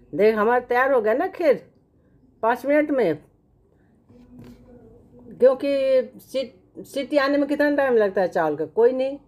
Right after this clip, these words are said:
ज़्यादा बिल्कुल टाइम नहीं लगता। फटाफट रखिए, फटाफट सीटी आ जाता है। मेरे ख्याल से दो या तीन मिनट में इसके तीन चार सीटी मार देगा ये, <laughs> है ना? हाँ, ज-, ऐसे ही होता है। ये देखिए, गल गया ना एकदम, खीर हमारा बन गया, तैयार हो गया।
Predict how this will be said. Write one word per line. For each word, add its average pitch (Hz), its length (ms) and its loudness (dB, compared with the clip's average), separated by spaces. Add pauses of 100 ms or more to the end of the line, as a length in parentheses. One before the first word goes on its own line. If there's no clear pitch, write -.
(120)
ज़्यादा 208 360 0
बिल्कुल 233 400 2
टाइम 247 240 -2
नहीं 254 160 -4
लगता। 226 340 -4 (720)
फटाफट 240 500 0
रखिए, 233 300 2
फटाफट 233 400 -2
सीटी 220 320 0
आ 220 100 4
जाता 180 320 0
है। 220 220 0 (200)
मेरे 226 200 2
ख्याल 233 240 2
से 240 220 0 (760)
दो 208 240 6
या 254 160 4
तीन 254 200 -6
मिनट 254 260 -4
में 254 140 -4
इसके 240 300 -4
तीन 240 220 -4
चार 247 160 2
सीटी 247 280 -4
मार 190 240 0
देगा 170 260 0
ये, 190 220 2 (220)
<laughs> - 160 -18
है 170 440 -2
ना? 208 120 -2 (200)
हाँ, 165 320 -6
ज-, 151 140 -6
ऐसे 196 460 0
ही 240 60 2
होता 190 280 -2
है। 208 120 -2 (480)
ये 180 60 -4
देखिए, 156 360 0
गल 185 240 0
गया 220 180 2
ना 254 100 -2
एकदम, 160 300 -2
खीर 143 340 -8
हमारा 131 320 -8
बन 170 200 -2
गया, 170 200 4
तैयार 156 380 0
हो 139 100 -2
गया। 131 200 -10